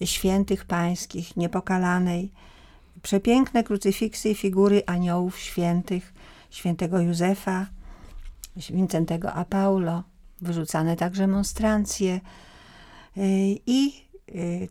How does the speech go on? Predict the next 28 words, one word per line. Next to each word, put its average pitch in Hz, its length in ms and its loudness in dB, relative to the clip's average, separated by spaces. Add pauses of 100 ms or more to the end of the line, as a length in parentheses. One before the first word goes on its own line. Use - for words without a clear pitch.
te 269 220 2
wszystkie 226 460 0
rzeczy 214 340 2
zgromadzone 185 680 0
są 180 300 -2 (600)
w - 60 -12
sklepie. 214 720 2 (560)
Mam 196 240 4
tutaj 196 280 2
na 196 140 4
myśli 202 560 0
zdjęcia 190 680 0 (300)
z 277 100 -14
Fulham 185 560 2
z 190 100 -10
Londynu. 175 540 0 (1700)
Powyrzucane 196 840 2 (120)
figury 190 400 2
z - 80 -10
kościołów, 220 680 -4 (800)
y, 214 40 -4
które 320 280 0
są 254 240 4
wykupywane 202 840 2
do, 165 400 2
do 160 180 0
ogrodów, 175 640 2
by 156 360 -2